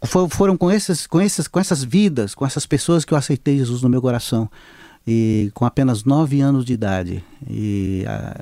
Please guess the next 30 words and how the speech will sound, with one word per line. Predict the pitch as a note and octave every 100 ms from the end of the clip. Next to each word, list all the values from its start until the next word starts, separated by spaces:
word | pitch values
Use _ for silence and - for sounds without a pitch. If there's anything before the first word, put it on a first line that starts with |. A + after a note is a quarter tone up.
| -
com | D3+ C#3+
nove | D3+ G3 E3+ D#3+
anos | E3
de | C#3
idade, | A#2+ A#2+ B2+ A#2+ B2+ - -
eu | - C3
lembro | D3+ D#3+ D3
direitinho | D3 C#3+ - D3+ D3
que | C#3+
ele | B2+
tava | C3 B2
falando | - B2+ C3+ B2
sobre | - B2+ B2 B2
o | A2+
pecado, | - A2 - - B2 B2 A2 A2
sobre | - A#2+ A2+ A2 - - - -
o | B2
inferno. | B2+ F#2+ - A#2+ C3+ C3+ A#2+
Imagina | E3+ F3+ G#3+ A3
falar | - D#3+ F#3
pra | F#3 E3
um, | D#3 D#3 -
pra | - -
uma |
criança | - D#3 E3+ F3+ C#3+
de | C#3+
nove | E3+ F#3 D3+
anos | E3
de | C3
idade, | A2+ D#3 A#2 -